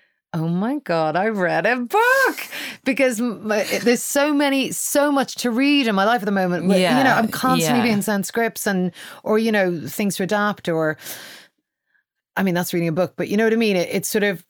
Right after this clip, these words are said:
Speaker 1: there's constantly rewrites
Speaker 2: Yeah,
Speaker 1: to
Speaker 2: I get
Speaker 1: read
Speaker 2: it,
Speaker 1: or,
Speaker 2: yeah.
Speaker 1: you know, and, and I kind of, I kind of associate it with work, and I know that's
Speaker 2: Mm.
Speaker 1: not right, but so in, in a,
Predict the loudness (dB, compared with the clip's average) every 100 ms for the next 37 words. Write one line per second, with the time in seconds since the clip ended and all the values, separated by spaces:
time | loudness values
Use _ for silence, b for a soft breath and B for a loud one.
0 | -6 -4 -2 -2 -2 -2 -2 -2 -4 -8
1 | -10 -4 2 4 4 4 0 2 2 2
2 | 4 4 4 4 4 4 2 0 -2 -2
3 | -2 -2 -2 -2 -2 -4 -2 -4 -6 -18
4 | -10 -8 -4 -4 -4 -4 -2 -2 -2 -2
5 | -2 -4 -4 -2 0 0 -2 0 4 4
6 | 2 0 0 0 0 0 -2 -2 -2 -2
7 | -4 B B B B B B B -4 0
8 | 0 -2 0 0 0